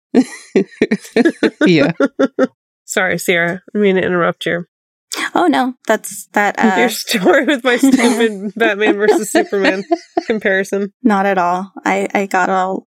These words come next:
Speaker 3: all that I wanted to say out on that.
Speaker 2: You have more, right?
Speaker 3: Um, yeah.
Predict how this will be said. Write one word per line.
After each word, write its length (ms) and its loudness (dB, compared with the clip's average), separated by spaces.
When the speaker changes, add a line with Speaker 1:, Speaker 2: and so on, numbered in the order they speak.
Speaker 3:
all 220 2
that 120 2
I 80 0
wanted 260 0
to 80 0
say 220 -2
out 260 -2
on 180 0
that. 260 -2
Speaker 2:
You 160 2
have 140 0
more, 300 0
right? 260 -2
Speaker 3:
Um, 320 2
yeah. 340 0